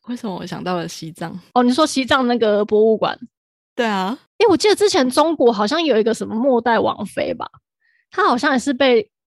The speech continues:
Speaker 2: 放在一个历史的房子里面，然后她就是每个人观光客进去都可以跟王妃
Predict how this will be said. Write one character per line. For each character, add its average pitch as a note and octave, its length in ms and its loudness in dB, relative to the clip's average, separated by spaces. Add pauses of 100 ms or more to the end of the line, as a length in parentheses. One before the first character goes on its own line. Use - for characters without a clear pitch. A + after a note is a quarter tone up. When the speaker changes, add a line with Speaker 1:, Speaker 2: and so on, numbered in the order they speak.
(140)
Speaker 2:
放 C4 240 -4
在 B3 180 2
一 G#3+ 60 0
个 F#3+ 180 -2
历 A#3+ 180 -4
史 - 260 -10
的 - 300 -14 (100)
房 A3 260 -4
子 A3 120 -4
里 G3 180 -6
面， G#3+ 140 -4
然 G#3 100 -2
后 A#3+ 60 -2
她 B3 160 -2
就 B3+ 80 0
是 B3+ 240 -2 (580)
每 A3+ 180 -2
个 A3+ 100 0
人 G#3+ 160 0
观 A3+ 180 -2
光 A#3 120 0
客 B3+ 120 0
进 A#3+ 160 -4
去 G#3+ 80 -2
都 A#3 80 2
可 G#3+ 120 -4
以 - 20 -10
跟 F#3+ 180 -6
王 F#3 220 -8
妃 - 180 -4